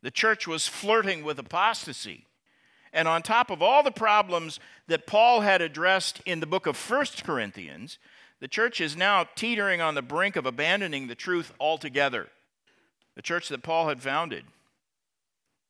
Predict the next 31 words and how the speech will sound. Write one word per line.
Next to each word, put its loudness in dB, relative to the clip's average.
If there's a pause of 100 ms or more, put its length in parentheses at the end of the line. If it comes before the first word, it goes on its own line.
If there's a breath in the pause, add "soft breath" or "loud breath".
(340)
And -8
it -12
consisted -6
largely -2
of -14
people -4 (500 soft breath)
whom -6
he -4
knew 0
personally. -2
Paul 0
himself 0
had -2
brought 2
them -2
the 2
gospel. -2 (280 loud breath)
He -8
had -2
led 2
them -2
to -12
Christ, 0
mostly -2
out 4
of 0 (140)
pagan 2
backgrounds, -2 (500 soft breath)
in -4
what 2
was -6